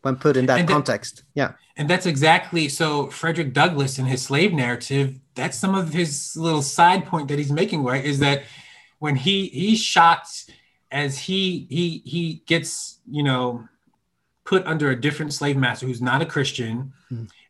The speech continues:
Speaker 2: and this person gets, becomes a Christian while he gets converted while he's under them
Speaker 1: Mm.
Speaker 2: and becomes worse, right?
Speaker 1: Mm.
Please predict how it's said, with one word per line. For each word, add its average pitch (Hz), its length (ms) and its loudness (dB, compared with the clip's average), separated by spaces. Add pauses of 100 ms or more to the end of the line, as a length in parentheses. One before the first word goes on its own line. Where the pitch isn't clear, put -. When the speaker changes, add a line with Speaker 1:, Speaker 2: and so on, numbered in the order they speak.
Speaker 2:
and 151 200 0
this 143 140 -2
person 180 460 2
gets, - 540 -2 (160)
becomes 208 420 4
a 147 40 2
Christian 139 480 0
while 143 320 6
he 147 120 0
gets 156 200 2
converted 160 460 4
while 151 340 4
he's 151 160 -4
under 160 180 2
them 120 320 -2
Speaker 1:
Mm. 110 200 -8 (280)
Speaker 2:
and 170 100 -2
becomes 175 380 2
worse, 156 880 0
right? 160 240 2
Speaker 1:
Mm. - 220 -10